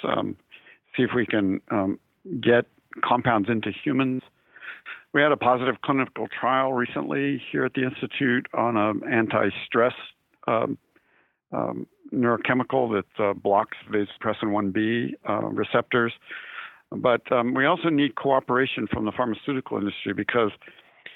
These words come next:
you know, it, we can actually do some of the preliminary clinical trials,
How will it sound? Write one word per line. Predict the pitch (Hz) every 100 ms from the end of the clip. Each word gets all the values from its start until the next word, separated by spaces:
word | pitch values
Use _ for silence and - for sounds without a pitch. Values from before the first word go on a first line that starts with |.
| _ -
you |
know, | 131 110 -
it, | - 139
we | 131 151
can | 135
actually | 131 127 - 120 107
do | 104 131 131 117 - -
some | 113
of | 104
the |
preliminary | - 127 135 147 131 110 -
clinical | 117 104 104
trials, | - 107 101